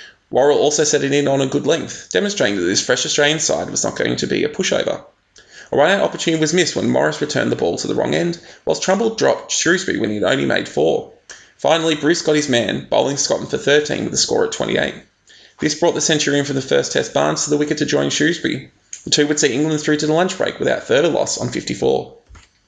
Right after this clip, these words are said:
The lunch did not bring about a break in concentration for the batsmen, as the two set about compiling a large partnership. Horan rotated his bowlers, but he was unable to restrict the scoring, despite the good fielding from the Australians.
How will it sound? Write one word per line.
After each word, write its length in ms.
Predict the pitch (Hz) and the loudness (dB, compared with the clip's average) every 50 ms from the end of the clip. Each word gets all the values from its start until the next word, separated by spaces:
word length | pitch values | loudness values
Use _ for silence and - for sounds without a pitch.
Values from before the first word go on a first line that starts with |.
| - - - - - - - - | -18 -16 -14 -12 -12 -12 -6 -2
The 60 | - | 0
lunch 240 | 147 175 202 214 - | 2 2 2 0 0
did 120 | - 214 185 | 0 0 0
not 180 | 170 156 - | 0 0 0
bring 140 | - 127 127 | -2 -2 0
about 240 | - - 123 - - | 0 2 0 0 -2
a 140 | - - - | -4 -6 -2
break 240 | - 123 135 151 - | 0 0 0 -2 -4
in 60 | 160 | -6
concentration 640 | - - 139 - - 127 127 - 170 190 196 - 147 | -6 -6 -4 -4 -4 -4 -2 0 0 0 -2 -4 -8
for 100 | - - | -8 -6
the 80 | - - | -6 -4
batsmen, 480 | - - - - - - - - - - - - - - - - | -4 -6 -6 -6 -6 -6 -6 -6 -8 -12 -18 -18 -18 -18 -10 -6
as 120 | - 139 | -4 -4
the 120 | 127 127 - | -2 0 0
two 140 | 151 160 | 0 2
set 180 | 170 - 190 185 | 2 2 2 2
about 220 | 175 165 165 - | 2 2 0 -2
compiling 420 | - 156 - - - - - - 71 | -4 -8 -4 -2 -2 -2 0 -2 -2
a 60 | 73 | -2
large 280 | - - - - - - | -2 -2 -2 -4 -4 -4
partnership. 600 | - 73 82 - - - - - - 143 - - _ _ - - - - - _ | -4 -4 -2 -2 -2 -2 -2 -4 -4 -6 -14 -20 _ _ -20 -20 -20 -20 -8 _
Horan 300 | - 143 165 190 208 185 | 2 4 4 4 4 2
rotated 400 | 156 147 143 - 139 135 131 67 | 0 0 0 0 -2 -2 -2 -2
his 100 | 67 64 | -4 -4
bowlers, 420 | - - - - - - - - | -2 -2 -2 -2 -2 -2 -6 -6
but 120 | - - - | -6 -4 -2
he 60 | 64 | -2
was 120 | 69 - | 0 0
unable 300 | - 139 160 185 196 202 | 0 2 0 0 0 -2
to 80 | 190 156 | -2 -4
restrict 300 | 139 131 - - - - | -4 -2 -2 -4 -4 -2
the 60 | - | 0
scoring, 480 | - - - 190 196 156 - - 139 135 - | 0 2 2 2 0 0 0 -4 -8 -8 -6
despite 360 | - 165 - - 175 190 202 | -4 -2 0 0 0 0 0
the 60 | 180 | -2
good 160 | 175 - - - | -4 -6 -6 -4
fielding 320 | - - - - - - | -2 -2 -2 -2 -2 -2
from 160 | - - - | -2 -4 -2
the 60 | - | -2
Australians. 760 | - - - 71 71 76 76 - - - - - - - - - | -2 -2 0 2 2 0 0 -4 -6 -8 -10 -10 -10 -12 -20 -20